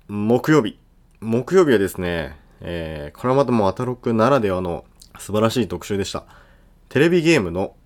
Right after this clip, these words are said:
アクセシビリティ最前線特集ということで、まあ、テレビ、僕自身はあの、ゲーム、アトロックはかなりゲームも、ですもんね。ゲームの別の番組も持たれてますもんね。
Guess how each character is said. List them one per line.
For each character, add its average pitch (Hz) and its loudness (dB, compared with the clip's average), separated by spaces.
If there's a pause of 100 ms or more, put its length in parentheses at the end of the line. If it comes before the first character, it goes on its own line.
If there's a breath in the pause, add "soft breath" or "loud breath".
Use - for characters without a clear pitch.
(100)
ア 98 -10
ク - -16
セ - -8
シ - -8
ビ 151 0
リ 147 -4
テ - -4
ィ 135 0
最 123 -2
前 117 -2
線 107 -6
特 - -14
集 90 -8
と 90 -12
い 90 -8
う 87 -12
こ 90 -14
と 85 -14
で、 101 -2 (260)
ま 92 -12
あ、 - -14
テ - -4
レ 175 0
ビ、 180 -4 (100)
僕 190 -2
自 220 -6
身 180 -2
は 104 0
あ 95 -2
の、 95 -4 (200)
ゲ 165 0
ー - 0
ム、 95 -2 (180)
ア 107 -14
ト 151 -6
ロ 175 -4
ッ - -6
ク 196 -2
は - -4
か 170 -2
な 139 2
り 98 0
ゲ 113 2
ー 101 0
ム 85 -8
も、 85 -6 (680 loud breath)
で - -14
す - -18
も 82 -18
ん 92 -10
ね。 104 -8
ゲ 123 2
ー 139 0
ム 104 -2
の 82 -8 (200)
別 92 -10
の 104 -6
番 95 -4
組 98 -4
も 92 -6
持 90 -8
た 90 -6
れ 82 -8
て - -20
ま - -20
す - -20
も 92 -14
ん - -6
ね。 135 -8